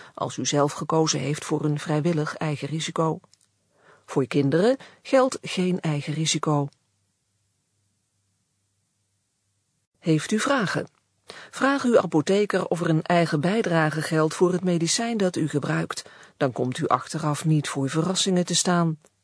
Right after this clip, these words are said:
Raadpleeg bij vragen over uw persoonlijke verzekeringssituatie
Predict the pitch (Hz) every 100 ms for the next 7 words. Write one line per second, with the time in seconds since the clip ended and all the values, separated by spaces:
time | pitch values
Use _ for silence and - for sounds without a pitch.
0 | _ _ _ _ _ _ - - 143 151
1 | 151 - 160 160 151 139 156 170 196 185
2 | 180 156 147 151 147 - 147 - 196 208
3 | 156 147 135 151 202 170 147 - 143 151
4 | 139 127 147 - 214